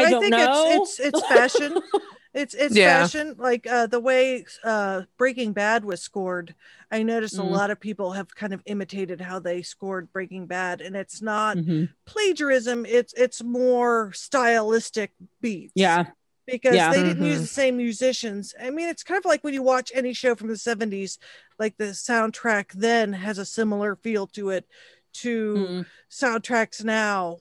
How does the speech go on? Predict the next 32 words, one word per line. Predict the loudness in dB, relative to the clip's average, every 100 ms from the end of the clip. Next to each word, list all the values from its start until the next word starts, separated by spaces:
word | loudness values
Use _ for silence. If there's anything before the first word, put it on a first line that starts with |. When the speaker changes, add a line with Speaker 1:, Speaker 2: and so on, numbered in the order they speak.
| _
Speaker 1:
or | 2 2 2 -2
in | -4 -2
the | 0
eighties, | -2 -2 -4
how | -6 -4
they | -4
used | -4 -6
synthesizers | -4 -4 -6 -6 -6 -6 -10 -12 -8
for | -8
everything, | -8 -10 -10 -8
and |
you | -10
kind | -6 2
of |
Speaker 3:
Oh, | 6
yeah. | 6 4 2
Speaker 1:
recognize | 0 -4
that | -4 -4 -8
kind | -10 -6
of | 0
Speaker 2:
Oh, | 2
that's | 4 2 0 0
Speaker 1:
boppity |
Speaker 2:
true. | 4 4 2
Speaker 1:
synthesizer | -2 -6 -6 -6 -4
thing. | 0 0
Speaker 3:
Mm-hmm. | 0 -2 -4 -4
Speaker 1:
And | -4 0
Speaker 2:
Yeah. | 4
Speaker 1:
now, | 6 6 4 2 -2 -8 _
you | -6 -4
know, | -4 -4 -2 -4 -6